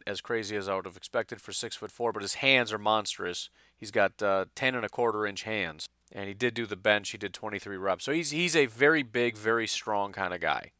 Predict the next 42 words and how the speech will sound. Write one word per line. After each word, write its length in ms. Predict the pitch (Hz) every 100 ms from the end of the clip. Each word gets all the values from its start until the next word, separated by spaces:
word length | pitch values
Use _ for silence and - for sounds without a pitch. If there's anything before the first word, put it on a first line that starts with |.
| _ _
We'll 120 | 143 156
see 100 | 165
what 100 | 131
happens. 220 | 120 123
If 80 | 135
I 80 |
had 140 | 165 151
to 80 | 135
guess, 320 | 139 151 -
we're 80 | 135
not 160 | 135
gonna 120 | 143
get 140 | 123 123
Jalen 300 | 131 131 120
Hurd 260 | 123 127
because 220 | 123 120 113
I 80 |
do 260 | 110 117 151
think 300 | - 139 131
we're 80 | 120
gonna 180 | 117 113
address 300 | 101 110 -
this 180 | 113
kinda 240 | - 110 101
early. 300 | 101 95 85
I 80 | 104
don't 160 | 139
know 100 | 143
who 140 | 120 139
it's 100 | -
gonna 160 | 123
be. 340 | 107 139 170 175 - - - _
Maybe 420 | 101 113 135 139
we're 160 | 135 131
gonna 180 | 131 123
go 300 | 127 127 120
big 380 | 110 127 127
wide 360 | 113 113 127 123
receiver 600 | 120 - 127 123 127 120
like 180 | 113 110
N'Keal 380 | 110 131 120 110
Harry. 400 | 117 117 123